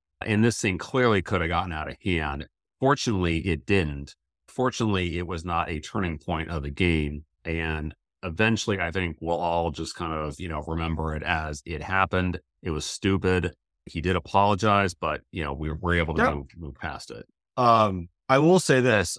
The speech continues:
Speaker 2: I do think, uh, we see enough about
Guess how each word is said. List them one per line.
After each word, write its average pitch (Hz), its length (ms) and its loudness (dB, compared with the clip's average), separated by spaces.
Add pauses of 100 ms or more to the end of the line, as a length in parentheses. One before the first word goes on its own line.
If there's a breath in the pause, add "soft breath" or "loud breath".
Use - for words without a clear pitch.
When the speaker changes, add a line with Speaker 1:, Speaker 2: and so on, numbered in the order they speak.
Speaker 2:
I 110 140 -2
do 147 200 4
think, 131 360 0 (420)
uh, 95 260 -8
we 113 140 2
see 110 220 2
enough 92 320 2
about 80 440 -4